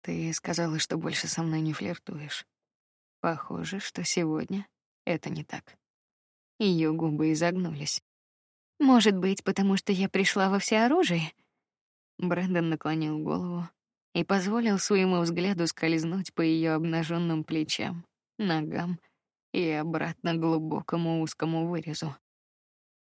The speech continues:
«Твоя броня не сможет ни от чего защитить».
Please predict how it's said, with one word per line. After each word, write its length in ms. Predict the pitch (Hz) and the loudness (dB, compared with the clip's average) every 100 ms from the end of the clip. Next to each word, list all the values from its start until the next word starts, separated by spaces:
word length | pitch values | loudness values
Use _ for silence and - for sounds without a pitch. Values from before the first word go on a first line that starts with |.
| _ | _
«Твоя 340 | 175 175 151 | -6 -4 -4
броня 500 | 156 156 151 156 156 - _ _ _ - | -4 -4 -4 -6 -8 -12 _ _ _ -2
не 160 | 165 160 | 0 0
сможет 540 | - - 160 160 - | -2 -6 -6 -6 -6
ни 140 | 165 | -4
от 120 | 160 143 | -4 -4
чего 320 | - 165 160 | -6 -4 -6
защитить». 720 | 156 147 - - - - | -4 -4 -6 -8 -8 -10